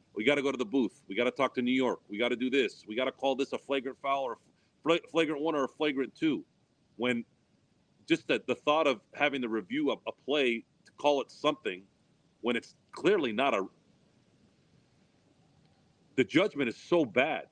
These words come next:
It's bad from every angle. And there, there is a flow that referees have in a game, and you keep breaking it.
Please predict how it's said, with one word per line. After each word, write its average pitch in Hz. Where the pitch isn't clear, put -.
It's 107
bad 143
from 120
every 127
angle. 127
And 120
there, 131
there 147
is 180
a 151
flow 202
that 151
referees 135
have 90
in 147
a 143
game, 127
and 123
you 123
keep -
breaking 151
it. 76